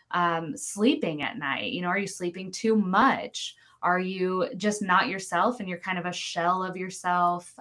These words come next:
Um, so really educating the people around you at signs that, and how,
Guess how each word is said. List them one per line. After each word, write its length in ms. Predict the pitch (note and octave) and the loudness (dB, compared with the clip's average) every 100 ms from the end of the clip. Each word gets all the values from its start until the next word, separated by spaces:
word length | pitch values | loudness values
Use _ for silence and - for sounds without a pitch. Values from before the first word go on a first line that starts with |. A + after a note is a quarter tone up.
| - | -6
Um, 500 | F3 E3 D#3 D#3 - _ _ _ | -4 -4 -6 -8 -12 _ _ _
so 480 | - A3 G#3 F#3+ | 2 6 6 4
really 640 | F3+ G3 G#3 A3+ A3+ A3 A3 _ _ _ _ | 0 2 6 6 6 4 0 _ _ _ _
educating 520 | G3+ G3+ A3 G#3+ G#3 | 4 6 2 4 2
the 60 | G#3 | 0
people 320 | F#3+ G3+ G3 | -2 -4 -2
around 320 | F#3 F3 F3 | 0 2 0
you 100 | G#3+ | 2
at 140 | G#3 - | 0 0
signs 640 | - F#3 F3 G3+ B3 A#3+ | -2 0 2 6 6 6
that, 160 | G#3 - | 2 4
and 160 | G#3 | 2
how, 680 | G3+ - F3+ F#3+ G#3 A3+ | 2 6 8 8 8 2